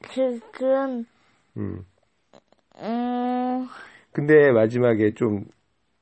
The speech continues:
Speaker 2: 아빠가 느꼈던 게,
Speaker 1: 음.
Speaker 2: 기아가 실책으로 점수를 이 점을 줬잖아.
Speaker 1: 뭐?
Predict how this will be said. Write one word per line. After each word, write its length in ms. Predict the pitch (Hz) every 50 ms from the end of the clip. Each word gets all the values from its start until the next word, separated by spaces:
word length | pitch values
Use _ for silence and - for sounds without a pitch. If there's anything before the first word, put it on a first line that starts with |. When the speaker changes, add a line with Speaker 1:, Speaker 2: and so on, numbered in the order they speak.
| _ _ _ _ _ _ -
Speaker 2:
아빠가 340 | 120 110 - - 120 117 107
느꼈던 480 | 107 110 107 - 110 - 104 101 98
게, 260 | 98 107 98 90 - _ _ _ _ 240
Speaker 1:
음. 260 | 220 214 220 220 _ _ _ _ _ _ _ _ _ _ _ _ _
Speaker 2:
기아가 580 | - - 120 120 120 120 120 120 120 117 113 113
실책으로 1000 | - - 170 165 - - 185 160 147 127 107 104 101 101 101 98 92 85 80 90 _ _ _ _ _ _ _ _ _ _ _ _ _ _ _ _ _ _ _ _ _ _ _ _ _ _ _ _ _ _ _ _ _ _ _
점수를 400 | - 120 120 117 - 120 113 104
이 140 | 104 110 107
점을 220 | 117 117 110 107 101
줬잖아. 600 | 101 90 - 101 101 95 92 92 92 92 87 _ _ _ _ _ _ _ _ _
Speaker 1:
뭐? 220 | - 226 220 247